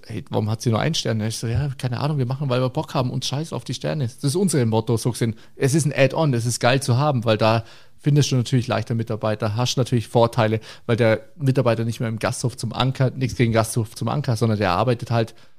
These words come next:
in der Sterneküche, der wird mitgenommen auf die Reise. Auch von mir, ich habe im Team ganz viele Leute, die kommen von Gasthäusern raus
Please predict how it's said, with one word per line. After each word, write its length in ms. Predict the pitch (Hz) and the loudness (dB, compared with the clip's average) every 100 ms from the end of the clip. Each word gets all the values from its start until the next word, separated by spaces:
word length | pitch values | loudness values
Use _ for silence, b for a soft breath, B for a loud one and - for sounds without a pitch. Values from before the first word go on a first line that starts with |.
| - | -6
in 120 | 143 | 0
der 80 | 160 | 2
Sterneküche, 560 | 131 101 104 120 113 | 4 2 2 -2 -4
der 180 | 110 131 | -2 -2
wird 140 | 147 143 | -2 -4
mitgenommen 420 | 113 - 110 101 | -6 -2 -2 0
auf 120 | 104 | -2
die 80 | 117 | -2
Reise. 320 | 107 107 - | -2 -2 -2
Auch 180 | 127 131 | -4 -4
von 140 | - 131 | -2 0
mir, 160 | 139 | 0
ich 240 | 131 113 127 | -2 0 0
habe 140 | 127 | 0
im 80 | 117 | -2
Team 180 | 151 147 | -2 -2
ganz 220 | 131 131 | -2 -2
viele 180 | 131 123 | -2 0
Leute, 240 | 131 135 | 0 -2
die 80 | 120 | -6
kommen 180 | 131 123 | -4 -4
von 160 | 120 | -4
Gasthäusern 540 | 135 147 - 117 117 104 | -4 -6 -2 -2 0 0
raus 340 | 110 170 | 2 0